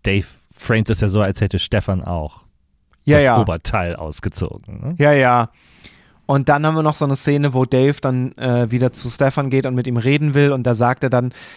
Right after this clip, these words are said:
Speaker 2: "Ja, als ich vierzig war, habe ich dich übrigens als Anwalt im Gericht gesehen. Und das hat mich total inspiriert."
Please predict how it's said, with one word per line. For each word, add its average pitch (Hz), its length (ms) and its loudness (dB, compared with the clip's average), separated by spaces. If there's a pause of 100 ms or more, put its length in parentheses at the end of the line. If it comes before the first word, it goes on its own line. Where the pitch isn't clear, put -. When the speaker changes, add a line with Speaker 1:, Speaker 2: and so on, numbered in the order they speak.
(120)
Speaker 2:
"Ja, 147 160 4
als 147 200 2
ich - 180 -2
vierzig 165 420 2
war, 139 240 4
habe 135 160 0
ich 131 80 -2
dich 131 180 -4
übrigens 131 360 -2
als 123 160 -2
Anwalt 131 500 2
im 123 140 -4
Gericht 123 380 -2
gesehen. 123 500 2 (400)
Und 123 120 0
das 127 140 2
hat 139 160 0
mich 131 140 -2
total 131 480 0
inspiriert." 131 960 0